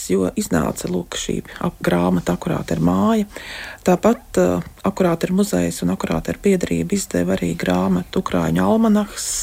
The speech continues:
uh, kurā apkopojām tos dzejoļus, kas divtūkstoš divdesmit otrā gada martā izskanēja pasākumā Akurāteru mājā ar un par Ukrainu.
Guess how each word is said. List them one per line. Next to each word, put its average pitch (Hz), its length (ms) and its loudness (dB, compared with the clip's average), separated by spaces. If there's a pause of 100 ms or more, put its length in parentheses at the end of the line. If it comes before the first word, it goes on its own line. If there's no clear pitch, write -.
(180)
uh, 185 560 -2 (640)
kurā 196 380 4 (160)
apkopojām 170 880 0 (840)
tos 196 480 0
dzejoļus, 175 640 0
kas - 240 -4 (240)
divtūkstoš 165 800 -2
divdesmit - 400 0
otrā - 320 -2
gada - 240 -2
martā 196 420 0 (460)
izskanēja - 720 0
pasākumā 175 720 -2
Akurāteru - 560 -2
mājā - 380 0 (100)
ar 92 240 0
un 160 160 -2
par 180 160 -2
Ukrainu. 190 720 0